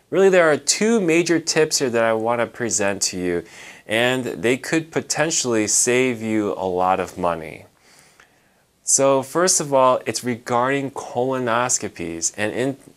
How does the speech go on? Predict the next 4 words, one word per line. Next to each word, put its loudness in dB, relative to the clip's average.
particular, 0
the -6
screening 0
colonoscopy. -6